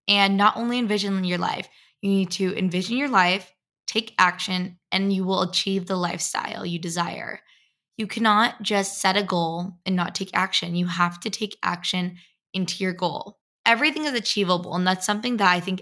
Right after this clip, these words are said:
everyone needs to realize, because the only thing that you're thinking is unachievable is your limiting beliefs. Your limiting beliefs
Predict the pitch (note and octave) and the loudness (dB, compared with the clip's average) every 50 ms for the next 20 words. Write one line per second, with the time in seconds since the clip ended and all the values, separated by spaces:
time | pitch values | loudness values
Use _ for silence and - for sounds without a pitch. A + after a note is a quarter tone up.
0 | - - F3 F3+ F3+ G3 G3+ G#3 G#3+ A3 A3 G#3+ G3 F3 F3 F3 F3 - - G#3 | -2 0 2 2 2 2 0 0 0 0 0 0 0 0 -2 -4 -6 -6 -6 -6
1 | F#3+ E3+ F3 E3+ F3 F3 F#3 G#3 G3+ - - A3 G3 - - G3+ F#3+ F#3+ F3+ F3 | -4 -4 -2 0 2 2 2 2 0 -4 -8 -10 -10 -6 -4 -2 -2 -2 -4 -6
2 | - - - _ _ _ _ - - - - A3 A#3+ C#4+ C#4 - - A3+ A3+ A3+ | -14 -20 -20 _ _ _ _ -14 -10 -6 -4 -4 -4 -4 -4 -4 -2 -2 0 2
3 | G#3+ G3+ G3+ F#3 G3 F#3+ - F#3+ F3+ F3 G3 G3 G#3 - F3+ F3+ - F3+ F3+ F#3 | 0 0 0 0 -2 -2 -4 -4 -6 -4 -4 -6 -4 -4 -6 -4 -2 -2 -2 -2
4 | F3+ - - E3+ E3 F3+ F3+ F3 - G3+ G#3 G#3+ - - - F#3+ F#3 E3 E3+ F3 | -4 -6 -6 -6 -4 -6 -6 -4 -4 -4 -2 -4 -2 -2 -2 -2 -2 -2 -2 -2
5 | F3+ F3 E3+ F3 F3 F3 F3 F3 E3+ E3+ D#3+ E3+ E3+ - F#3 - - - - - | -2 -2 -2 0 0 0 -2 -2 -4 -4 -4 -6 -8 -8 -8 -10 -14 -14 -14 -14
6 | - - _ _ _ _ _ _ _ - G3+ G#3+ G#3 F#3+ F#3+ F#3+ G3+ G#3+ A3 C4 | -14 -16 _ _ _ _ _ _ _ -2 0 0 2 2 2 0 0 0 0 0
7 | C#4+ D4 C#4+ C4 G#3 F#3+ F3+ F#3 - - | -2 -2 -2 0 0 0 0 -2 -4 -6